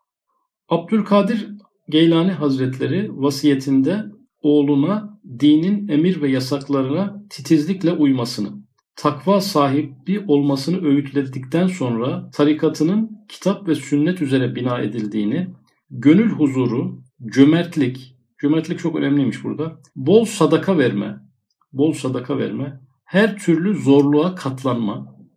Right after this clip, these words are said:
demek ki zorluğa katlanma da bu tarikatın bir özelliği, e, ihvanın sıkıntılarına yardımcı olmanın, bir de ihvan yani tarikattaki o kardeşlerin,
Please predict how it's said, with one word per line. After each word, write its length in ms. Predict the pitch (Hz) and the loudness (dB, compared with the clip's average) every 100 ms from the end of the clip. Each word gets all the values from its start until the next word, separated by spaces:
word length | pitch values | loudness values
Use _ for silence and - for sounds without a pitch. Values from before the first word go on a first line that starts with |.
| _ _ _ - | _ _ _ -20
demek 380 | 156 147 156 143 | -4 0 2 0
ki 80 | 160 | 2
zorluğa 400 | 143 147 165 160 | 6 6 4 2
katlanma 480 | 156 - 165 196 | -2 0 2 2
da 120 | 175 151 | 0 -2
bu 60 | |
tarikatın 500 | 165 147 131 131 - - - | -2 0 0 -4 -8 -12 -12
bir 120 | 131 | -6
özelliği, 540 | 127 123 104 113 175 - - _ _ _ _ - | -4 -2 -4 -4 -6 -10 -20 _ _ _ _ -8
e, 360 | 139 131 123 131 - | -4 -4 -4 -6 -2
ihvanın 600 | 165 - 160 180 190 240 | -2 0 2 4 4 0
sıkıntılarına 1120 | 226 - 165 170 165 165 160 156 185 233 - _ _ - | -4 -6 -2 -2 0 2 2 2 -2 -4 -10 _ _ -14
yardımcı 680 | 127 135 147 139 160 151 208 | 0 2 2 0 0 0 0
olmanın, 720 | 160 131 120 120 175 208 - - | 0 -2 -2 -2 -2 -4 -10 -4
bir 80 | 160 | -2
de 100 | 180 | 0
ihvan 340 | 143 131 135 | -2 0 -2
yani 240 | 120 131 123 | 0 -2 -2
tarikattaki 680 | 139 139 143 139 135 127 180 | -2 -2 -2 -4 -6 -4 -4
o 120 | 135 | -2
kardeşlerin, 880 | 143 135 135 127 135 160 202 - | -2 -2 -2 -2 -2 -2 -4 -8